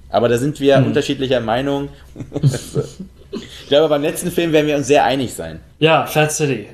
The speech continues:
Speaker 2: äh, zweiundsiebzig von der Regiegröße John Huston und auch Schauspielgröße.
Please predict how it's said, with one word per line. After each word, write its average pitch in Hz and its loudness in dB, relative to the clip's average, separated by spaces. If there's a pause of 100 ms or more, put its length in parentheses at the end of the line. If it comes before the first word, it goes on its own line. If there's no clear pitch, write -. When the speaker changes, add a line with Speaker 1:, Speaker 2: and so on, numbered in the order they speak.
Speaker 2:
äh, 120 -6
zweiundsiebzig 135 -4
von 120 -8
der 113 -2
Regiegröße 120 -4
John 113 -6
Huston 131 -8
und 110 -14
auch 123 -8
Schauspielgröße. 123 -6